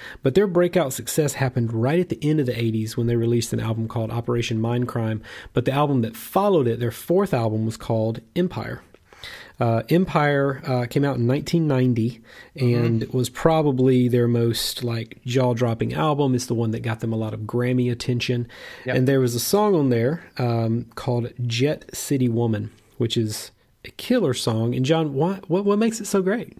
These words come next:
Speaker 2: Oh boy, Chris, funny you should ask. If I had a nickel for every time I said this on this podcast, buddy, you and I would be okay. Uh, wouldn't you know, it starts off with a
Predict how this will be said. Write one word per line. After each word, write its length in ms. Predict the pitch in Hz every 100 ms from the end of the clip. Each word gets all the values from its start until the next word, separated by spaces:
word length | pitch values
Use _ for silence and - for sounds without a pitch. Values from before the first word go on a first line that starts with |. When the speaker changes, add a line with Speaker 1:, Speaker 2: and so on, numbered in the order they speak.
| _
Speaker 2:
Oh 460 | 143 139 139 139 139
boy, 400 | 127 120 110 104
Chris, 360 | 101 113 107 -
funny 460 | - 156 175 180
you 220 | 151 151
should 240 | 160 156 127
ask. 400 | 107 95 85 - - - - - -
If 160 | 113 117
I 120 | 156
had 200 | 165 156
a 60 | 139
nickel 360 | 131 139 123
for 200 | 113 113 113
every 180 | 120
time 300 | 117 123 117
I 80 | 110
said 300 | 110 127 110
this 240 | 98 92 -
on 180 | 107 101
this 140 | 98
podcast, 580 | 101 104 90 - 90 85
buddy, 220 | 101 95
you 240 | 92 110 117
and 100 | 107
I 160 | 104
would 200 | 104 90
be 200 | 87 87
okay. 460 | 101 101 98 107 87 - - - - - -
Uh, 240 | 110 98 95
wouldn't 300 | 101 123 139
you 80 | 151
know, 200 | 104 101
it 120 | -
starts 400 | - 101 110 -
off 260 | 101 101
with 140 | 104 98
a 120 | -